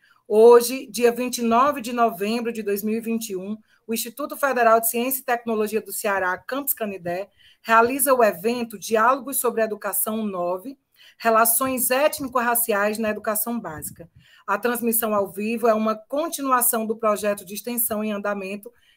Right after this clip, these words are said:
Diálogos sobre Educação. O projeto Diálogos sobre Educação integra o Programa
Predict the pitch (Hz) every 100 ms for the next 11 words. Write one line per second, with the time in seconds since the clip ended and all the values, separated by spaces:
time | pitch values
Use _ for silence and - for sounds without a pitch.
0 | _ 180 240 214 226 220 254 - _ _
1 | - - 247 247 254 233 247 - - 185
2 | 151 151 _ _ _ _ - 226 247 226
3 | 254 277 269 208 226 214 208 214 208 190
4 | 190 185 196 - 214 214 226 226 226 233
5 | 220 208 202 208 190 202 214 240 262